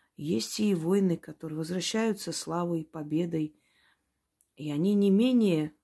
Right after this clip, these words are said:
достойные люди, чем те, которые отдали свою жизнь. Но им было суждено выжить. Или было суждено, или вот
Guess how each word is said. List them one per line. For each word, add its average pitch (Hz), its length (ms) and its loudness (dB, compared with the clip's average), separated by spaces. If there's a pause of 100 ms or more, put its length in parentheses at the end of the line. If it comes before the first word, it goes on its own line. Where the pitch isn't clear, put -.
(120)
достойные 156 640 0
люди, 160 320 0
чем 151 300 -8
те, 170 160 -6
которые 160 680 -4
отдали 160 380 -4
свою 73 300 -12
жизнь. - 300 -12 (640)
Но 208 60 2
им 277 160 8
было 240 200 6
суждено 185 580 0
выжить. 165 600 -4 (640)
Или 226 220 4
было 202 260 4
суждено, 202 640 4
или 190 300 2
вот 185 360 0